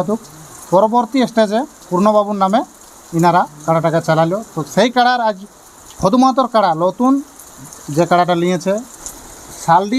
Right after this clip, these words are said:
আসরে এক নম্বর লড়াই দেখার পর ইনাদের আপডেট বার হয় যে এই ঝাড়খণ্ড টাইগার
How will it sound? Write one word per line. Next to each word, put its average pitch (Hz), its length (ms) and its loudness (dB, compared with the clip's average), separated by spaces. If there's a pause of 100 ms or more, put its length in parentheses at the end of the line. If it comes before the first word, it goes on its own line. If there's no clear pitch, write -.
(120)
আসরে 208 320 0 (840)
এক 175 80 -4 (100)
নম্বর 214 300 2 (120)
লড়াই 180 260 2 (100)
দেখার 170 360 0
পর 160 160 0 (260)
ইনাদের 185 400 2
আপডেট 170 320 0
বার 180 220 4
হয় 185 160 -2 (680)
যে 185 100 4 (160)
এই 202 140 0
ঝাড়খণ্ড 202 400 0
টাইগার 226 260 0